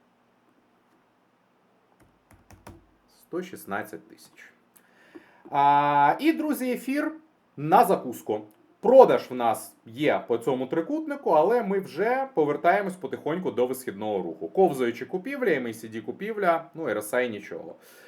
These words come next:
А дейлік по ефіру виглядає наступним чином. А, я продовжую утримувати. Якщо у вас довгострокова купівля відкрита,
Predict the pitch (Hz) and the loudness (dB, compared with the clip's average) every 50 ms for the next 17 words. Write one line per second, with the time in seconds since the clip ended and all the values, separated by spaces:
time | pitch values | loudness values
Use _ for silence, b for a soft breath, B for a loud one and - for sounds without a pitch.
0 | B B B B 156 156 151 - 185 254 294 320 320 320 320 320 - 294 285 285 | B B B B 2 2 4 4 4 4 4 2 0 0 -2 -4 -6 -10 -10 -8
1 | 285 277 - - 269 277 269 269 233 160 143 - 135 143 143 180 208 240 247 254 | -10 -10 -10 -10 -10 -6 -4 -4 -2 -2 -2 -2 -2 -2 0 0 2 2 2 2
2 | 247 208 220 214 - - 160 139 - 139 131 127 127 - - 123 117 113 110 110 | 0 -2 -4 -4 -4 -6 -6 -6 -6 -8 -8 -8 -10 -10 -8 -8 -6 -6 -8 -10
3 | 110 - b b b b b b b b 135 131 127 127 127 127 196 254 277 - | -12 -18 b b b b b b b b 2 4 6 4 4 4 4 2 2 2
4 | - 165 147 180 208 196 180 143 113 104 - 113 110 104 104 101 101 - 101 101 | -2 -2 0 0 0 0 -2 -4 -4 -4 -4 -6 -6 -4 -2 -4 -4 -4 -6 -12
5 | - - 117 135 143 - - 202 190 180 175 175 165 165 156 151 143 147 147 - | -8 -4 -4 -4 -2 -2 0 0 0 2 2 2 2 2 0 -2 -2 -2 -2 -4
6 | 165 151 - 165 156 143 135 - - 143 - 156 143 135 131 131 127 127 151 156 | -4 -2 2 2 2 2 2 -2 -6 -10 -10 -8 -6 -4 -2 -2 -2 -2 -4 -6
7 | - 220 254 277 285 - 269 262 254 254 | -6 -6 -6 -6 -4 -2 2 2 2 2